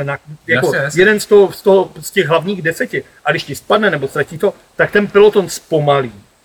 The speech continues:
Speaker 1: aby on je mohl dojet a znova začne závod. Je to takový nepsaný pravidlo,
Speaker 2: A teď je otázka.
Speaker 1: ale je to slušnost.
Speaker 2: A mě-, a měl ten Trump všude roušku?
Speaker 1: Neměl, teď on byl jako
Speaker 2: Tak ty vole, kámo, fair play tady jde stranou.
Speaker 1: No jasně,
Speaker 2: Jestli
Speaker 1: ale
Speaker 2: chtěl hrát fair play, měl mít roušku. Kdyby měl roušku,
Speaker 1: Ale
Speaker 2: třeba se nenakazil.
Speaker 1: Ale teď jde o to, jako kdyby ten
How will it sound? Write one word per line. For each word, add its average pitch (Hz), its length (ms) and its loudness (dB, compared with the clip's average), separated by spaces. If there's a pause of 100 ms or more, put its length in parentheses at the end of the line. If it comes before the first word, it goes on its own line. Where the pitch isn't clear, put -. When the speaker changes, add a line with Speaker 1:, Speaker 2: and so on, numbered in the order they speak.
(200)
Speaker 1:
aby 147 200 0 (100)
on 180 160 0
je 208 80 2
mohl 196 200 -2
dojet 131 240 -6 (100)
a 143 80 -2
znova 170 260 -4
začne 180 260 -6
závod. 160 260 -6
Je 147 80 -6
to 165 60 0
takový 165 200 -8
nepsaný 175 420 -6
pravidlo, 123 240 -6
Speaker 2:
A - 20 -4 (100)
teď 180 60 2
je 226 60 4
otázka. 190 360 0
Speaker 1:
ale 180 100 4
je 185 40 0
to 208 100 -2
slušnost. 185 300 -12
Speaker 2:
A 107 40 -10
mě-, 127 200 -2
a - 40 -10
měl 151 200 0
ten 190 160 -6
Trump 196 200 -4
všude 165 180 -6
roušku? 131 400 -8 (440)
Speaker 1:
Neměl, 151 420 -6
teď 139 200 -12
on 147 140 -8
byl 175 200 -2
jako 160 240 -4
Speaker 2:
Tak - 260 0
ty 190 160 4
vole, 190 340 4
kámo, 165 440 0
fair 165 180 2
play 156 200 0
tady 156 200 0
jde 151 120 0
stranou. 156 400 0
Speaker 1:
No 160 140 -2
jasně, 247 340 0
Speaker 2:
Jestli 185 140 0
Speaker 1:
ale 185 200 4
Speaker 2:
chtěl 233 160 2
hrát 202 240 4
fair 220 140 -2
play, 220 300 -4
měl 139 180 -2
mít 165 120 -2
roušku. 175 360 -4
Kdyby 156 160 -2
měl 156 160 2
roušku, 139 280 -4
Speaker 1:
Ale 175 140 2
Speaker 2:
třeba 147 200 0
se 196 100 -4
nenakazil. 202 440 -4
Speaker 1:
Ale 180 140 2
teď 214 180 -4
jde 269 80 -4
o 302 80 -12
to, 196 120 -4
jako 156 200 -4
kdyby 160 240 -6
ten 247 200 -2